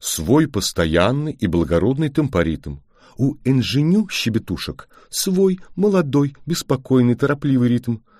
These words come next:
У комиков, героев и героинь свой, однажды и для всех ролей установленный темпоритм. Есть много артистов, которые увлекаются только самой внешней формой стихотворной речи, ее ритмом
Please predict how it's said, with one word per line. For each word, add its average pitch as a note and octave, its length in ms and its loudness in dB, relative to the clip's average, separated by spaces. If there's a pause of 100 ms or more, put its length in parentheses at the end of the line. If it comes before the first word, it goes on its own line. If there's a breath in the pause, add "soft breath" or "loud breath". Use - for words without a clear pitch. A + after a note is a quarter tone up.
(240 soft breath)
У F#2+ 100 -12
комиков, D3+ 720 0 (160 loud breath)
героев G2 460 0
и F2 60 0
героинь A#2 460 2 (200 loud breath)
свой, E2+ 580 -2 (180 soft breath)
однажды F2+ 880 -2 (260 loud breath)
и A#2 140 0
для G#2 260 0
всех - 380 -2
ролей G2+ 380 2
установленный A#2+ 720 2
темпоритм. A#2 600 -4 (400)
Есть G#2 380 -2
много G#2+ 320 2
артистов, - 720 -2
которые C3 380 2
увлекаются A#2+ 640 2
только B2+ 400 0 (260 loud breath)
самой C3 540 2
внешней A#2+ 520 2
формой A#2+ 400 2
стихотворной B2 640 0
речи, C3 400 -2 (420)
ее F#2+ 320 2
ритмом F#2 560 -2